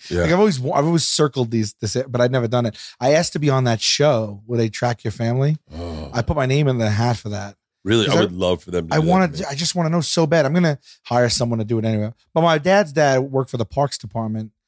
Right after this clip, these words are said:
Speaker 2: of New York City after the, so there were city workers, you know?
Speaker 1: Yeah.
Speaker 2: And my, uh, my grandmother worked, um, at a mental institution.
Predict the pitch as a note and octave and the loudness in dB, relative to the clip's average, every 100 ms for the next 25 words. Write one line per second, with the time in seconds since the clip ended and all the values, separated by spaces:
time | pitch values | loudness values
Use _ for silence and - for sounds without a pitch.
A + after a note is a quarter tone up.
0 | _ _ - G#2+ A#2 A2 - A2+ A2 A#2+ | _ _ -8 0 0 0 -2 -2 0 0
1 | A2 - A2 G#2 G#2+ - _ - E3 E3+ | 0 -2 -6 -4 -4 -8 _ -2 2 2
2 | - E3+ D3+ A2+ - G#2 G#2 A#2 A2+ A2 | 4 4 4 2 -2 -8 -6 -4 -2 -2
3 | B2 F#2+ E2+ - B2 B2 B2+ B2 B2 B2 | 0 0 0 0 2 2 2 0 0 -2
4 | - B2 A#2 A#2 A#2 C3 D3 D3+ C#3+ B2+ | -2 2 2 2 0 2 2 2 0 2
5 | B2 A#2 - - A#2+ A2+ A2+ A2+ B2+ - | 0 -2 -8 -2 0 2 0 -2 -8 -6
6 | A#2+ A#2 - - - _ A#2+ A2 A#2 C#3+ | -2 -2 -4 -10 -14 _ -6 -2 0 0
7 | A2+ G2 - F#2 G2 - G2+ | -2 -8 -10 -12 -10 -12 -14